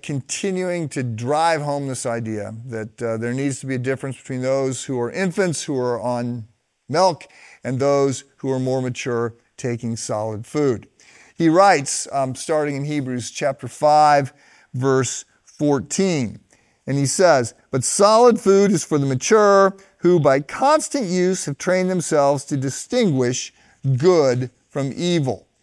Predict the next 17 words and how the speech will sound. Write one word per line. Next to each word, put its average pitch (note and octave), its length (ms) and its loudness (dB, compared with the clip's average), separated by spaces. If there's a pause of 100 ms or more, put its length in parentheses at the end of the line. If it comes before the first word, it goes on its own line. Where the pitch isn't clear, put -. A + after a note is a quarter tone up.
(520)
Um, D#3 360 2 (640)
and E3 160 -4
then F#3+ 440 4
we E3 140 0
get, D#3+ 440 2
uh, C3+ 380 2
we D#3 180 -4
get D3 220 0 (260)
six - 640 -4
things C#3+ 800 -4
that D3+ 140 -2
are D3+ 120 -2
given E3+ 320 -2
to C3+ 200 -8
us A2+ 520 -6 (320)
in D3 260 -4
pairs. E3 800 -2